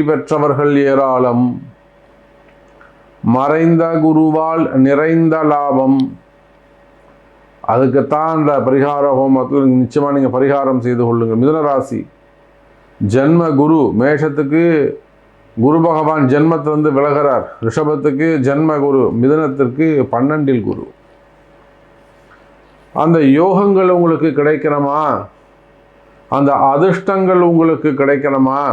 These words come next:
ரொம்ப கஷ்டப்படுற சாமி, ஏதாவது நல்லது பண்ணுங்க சாமி. நிச்சயமா அந்த பிரார்த்தனை உங்களுக்கு கை கொடுக்கும்,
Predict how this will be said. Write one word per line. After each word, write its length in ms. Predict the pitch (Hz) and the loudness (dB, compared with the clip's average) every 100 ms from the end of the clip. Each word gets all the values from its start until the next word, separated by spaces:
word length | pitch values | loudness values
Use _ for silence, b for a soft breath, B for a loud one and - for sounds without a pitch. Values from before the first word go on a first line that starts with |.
| 95 - _ _ b b - 110 | -6 -12 _ _ b b -4 0
ரொம்ப 520 | 123 123 120 131 175 160 | 2 2 0 0 -2 -2
கஷ்டப்படுற 460 | - 143 135 135 123 | -4 -2 -2 -2 -2
சாமி, 200 | 120 117 107 | -2 -2 0
ஏதாவது 340 | 117 139 131 | 0 0 0
நல்லது 260 | 123 131 127 120 | 0 0 0 -2
பண்ணுங்க 260 | 113 107 104 | -4 -6 -6
சாமி. 240 | 101 101 - - _ _ _ _ _ _ b b b b | -6 -8 -14 -20 _ _ _ _ _ _ b b b b
நிச்சயமா 380 | 110 147 147 139 135 | -4 0 0 2 2
அந்த 120 | 127 - | 0 0
பிரார்த்தனை 520 | 120 139 135 143 135 131 | 0 0 -2 -2 0 0
உங்களுக்கு 380 | 123 123 113 120 113 | 0 0 0 -2 -2
கை 80 | 117 110 | -2 0
கொடுக்கும், 460 | 110 104 - 92 | 0 -2 -2 -8